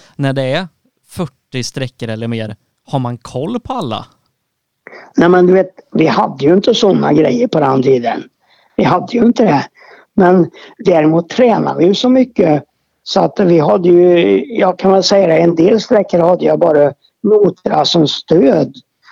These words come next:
Speaker 2: för att veta att här är det. Men idag kan, sitter de ju framför T V:n och tittar på sträckorna och, och skriver noterna eller kollar noterna efter vad de har kört.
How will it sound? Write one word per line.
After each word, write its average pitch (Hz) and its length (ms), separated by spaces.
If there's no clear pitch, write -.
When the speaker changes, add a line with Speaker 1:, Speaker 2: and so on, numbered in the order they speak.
Speaker 2:
för 190 220
att 170 60
veta 175 480
att 156 180
här 196 200
är 170 200
det. 185 260
Men 160 180
idag 185 520
kan, 208 340
sitter 220 400
de 185 180
ju 180 80
framför 185 380
T 175 300
V:n 220 400
och 285 200
tittar 220 320
på 185 160
sträckorna 170 560
och, 165 360
och 170 80
skriver 175 320
noterna 156 680
eller 165 500
kollar 151 360
noterna 170 540
efter - 260
vad 143 140
de 139 100
har 143 60
kört. 254 400